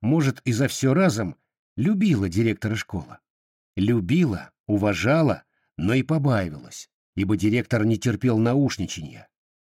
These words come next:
И если ловил лично, действовал сурово. Впрочем, озорство он прощал. Не прощал лишь озорства злонамеренного,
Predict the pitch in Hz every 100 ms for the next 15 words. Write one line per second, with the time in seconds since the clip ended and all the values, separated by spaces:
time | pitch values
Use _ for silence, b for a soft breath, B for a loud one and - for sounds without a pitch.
0 | - 90 92 104 120 - 113 110 107 104
1 | 101 160 147 98 120 185 - - - -
2 | - _ _ _ _ _ - 76 120 123
3 | - 120 117 - 117 95 73 80 - _
4 | _ _ _ _ _ _ - - 202 233
5 | - 196 175 160 160 180 - 175 214 208
6 | 190 190 180 180 - - 131 117 95 _
7 | _ _ _ _ _ _ - 101 117 123
8 | 117 - 135 123 123 110 - 113 117 110
9 | - 120 127 - 87 123 117 113 139 104
10 | 76 - -